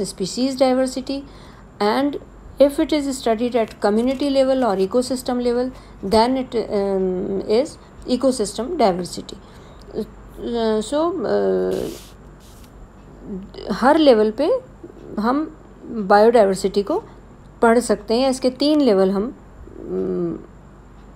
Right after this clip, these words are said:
मानते हैं और ये तीनों level जो हैं वो आपस में इंटर रिलेटेड हैं, एक दूसरे से अलग-अलग भी हैं, क्योंकि हम इनको अलग-अलग पढ़ना है। हमें genetic level पे क्या diversity है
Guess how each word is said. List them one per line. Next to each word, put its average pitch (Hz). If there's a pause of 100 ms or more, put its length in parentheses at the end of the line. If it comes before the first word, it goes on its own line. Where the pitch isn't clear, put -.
(120)
मानते 214
हैं 285 (300)
और 254
ये 294
तीनों 311
level 277
जो 277
हैं 247
वो 302 (420)
आपस 220
में 302 (460)
इंटर 254
रिलेटेड 185
हैं, 220
एक 214
दूसरे 208
से 339 (720)
अलग-अलग 214
भी 311
हैं, 330 (540)
क्योंकि 214
हम 233
इनको 233
अलग-अलग 240
पढ़ना 226
है। 254
हमें 240
genetic 202
level 233
पे 240
क्या 233
diversity 220
है 233